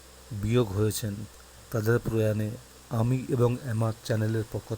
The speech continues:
থেকে গভীরভাবে সমবেদনা জানাই, মর্মাহত আমি নিজেও। তো বন্ধুরা, জীবন তো আর থেমে থাকে না, তাই এই চলমান পৃথিবীতে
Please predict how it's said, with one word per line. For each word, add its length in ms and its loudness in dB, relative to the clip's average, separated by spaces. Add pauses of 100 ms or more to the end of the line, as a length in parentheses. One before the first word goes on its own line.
থেকে 220 -8 (540)
গভীরভাবে 720 -2 (1000)
সমবেদনা 680 0
জানাই, 340 -4 (120)
মর্মাহত 580 -2
আমি 240 -2
নিজেও। 360 -6 (1900)
তো 100 4
বন্ধুরা, 400 4
জীবন 360 0
তো 120 0
আর 120 2
থেমে 220 2
থাকে 280 2
না, 200 -2 (1160)
তাই 260 4 (120)
এই 160 0
চলমান 440 4
পৃথিবীতে 640 -2